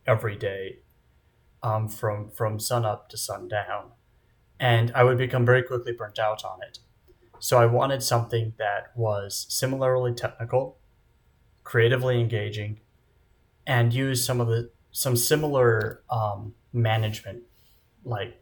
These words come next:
time management practices. And I'd always had a passion for music, and it, it seemed a very natural fit.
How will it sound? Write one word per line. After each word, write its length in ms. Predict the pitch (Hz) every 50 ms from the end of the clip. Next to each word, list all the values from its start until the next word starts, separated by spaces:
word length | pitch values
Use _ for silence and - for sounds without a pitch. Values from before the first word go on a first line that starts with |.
| _ _ -
time 320 | - - 127 123 120 110
management 460 | 107 104 104 101 98 - - 104 104 -
practices. 840 | 113 110 107 110 - - - - - 98 95 90 - - - - - _ _ _ _ _ _ _ _ _ -
And 120 | 117 117
I'd 120 | 117 117 123
always 220 | 127 123 117 117
had 120 | 113 107
a 60 | 110 107
passion 360 | 110 110 110 - 110 107 104
for 140 | - - 101
music, 520 | 104 110 117 113 104 104 101 101 - - -
and 100 | 101 101
it, 180 | 98 98 - _ -
it 200 | 120 104 - -
seemed 240 | - 113 107 104
a 40 | 104
very 220 | 101 104 98 95 95
natural 400 | 95 95 95 - - - 98 95
fit. 400 | - - 123 110 98 - -